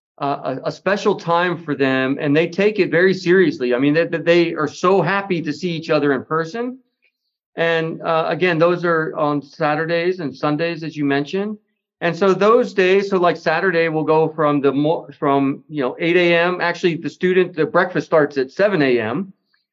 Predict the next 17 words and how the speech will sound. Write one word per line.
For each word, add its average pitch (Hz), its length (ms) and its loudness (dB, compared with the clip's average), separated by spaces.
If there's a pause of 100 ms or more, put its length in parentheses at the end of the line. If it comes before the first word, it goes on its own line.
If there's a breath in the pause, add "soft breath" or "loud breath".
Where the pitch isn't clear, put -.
(240)
And 156 240 0
then 156 280 2
classes 165 420 -4
start 151 360 2
at 143 200 4
eight 165 260 -6
typically. 180 640 -4 (380)
And 156 480 0
then 160 160 2
there's 156 160 0
a 147 60 2
lunch. 165 500 0
Sometimes 175 460 0
during 156 280 2
lunch, 180 300 0
we 160 160 -2
have, 135 480 -2